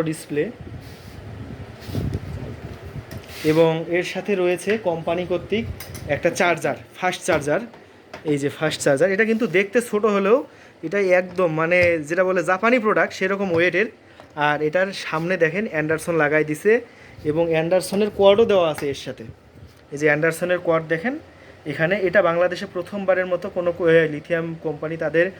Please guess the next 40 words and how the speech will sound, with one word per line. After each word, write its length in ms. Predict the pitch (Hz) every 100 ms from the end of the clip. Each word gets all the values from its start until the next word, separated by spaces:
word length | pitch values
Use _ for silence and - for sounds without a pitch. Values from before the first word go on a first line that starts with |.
| - - - 160
চার্জারের 480 | 151 156 170 - -
সাথে 200 | 170 185 196 170
অ্যান্ডারসন 540 | 151 156 160 - 170 160
কানেক্টর 360 | 156 156 202 196 175
এবং 120 | 175
অ্যান্ডারসন 480 | 151 151 151 151 165 160
সকেট 240 | 151 151 156
দিয়ে 140 | 147 147
দিল। 120 | 135 151 240 - - - - 156
এবং 140 | 151 165 160
এটা 200 | 156 185 202 - - 165
যেটা 180 | 160 175 165
আছে, 140 | 165 170 156
যদিও 160 | 175 190
এটা 100 | 190
চায়না, 300 | 165 156 175 170
আহ, 720 | 240 - - - - 151 147
আপনার 200 | 139 147 131
পোর্ট 240 | 165 170 185 151
বা 100 | 143 143 147 139
ইয়ে, 160 | 135 131 143 151
ইউরোপীয় 320 | 156 165 165
ইউনিয়ন 280 | 151 156 156 156 135 127
যেগুলো 360 | 143 139 139 143 151
কান্ট্রি 220 | 135 151
আছে 100 | 143 147
তাদের 160 | 139 151 151
পোর্ট, 140 | 170 175
কিন্তু 140 | 170 165
এটাও 180 | 180 233 - - -
এমন 120 | 165 196 -
সুন্দর 200 | 196 196
করে 120 | 196 190
করা, 100 | 202 208
এটা 100 | 208
পোড়া 160 | 185 180 175
যাওয়ার 200 | 175 170
খুব 100 | 196 -
সম্ভাবনা 340 | 160 156 151 156
কম 120 | 185